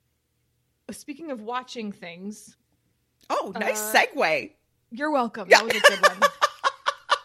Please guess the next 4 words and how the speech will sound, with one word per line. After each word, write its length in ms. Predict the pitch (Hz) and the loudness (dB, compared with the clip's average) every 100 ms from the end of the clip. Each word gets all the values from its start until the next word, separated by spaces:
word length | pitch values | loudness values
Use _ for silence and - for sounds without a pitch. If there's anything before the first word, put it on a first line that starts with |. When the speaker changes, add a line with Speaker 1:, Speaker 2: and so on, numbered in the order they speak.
| _ _ _ - | _ _ _ -6
Speaker 1:
Um, 520 | 262 247 233 226 226 _ _ _ _ - _ _ _ _ _ _ | -4 -2 -6 -8 -12 _ _ _ _ -20 _ _ _ _ _ _
my 160 | 247 294 | -12 -12
child, 600 | 392 381 381 359 - - _ _ _ _ - | -14 -12 -12 -14 -18 -20 _ _ _ _ -14
uh, 400 | 226 208 190 | -10 -10 -10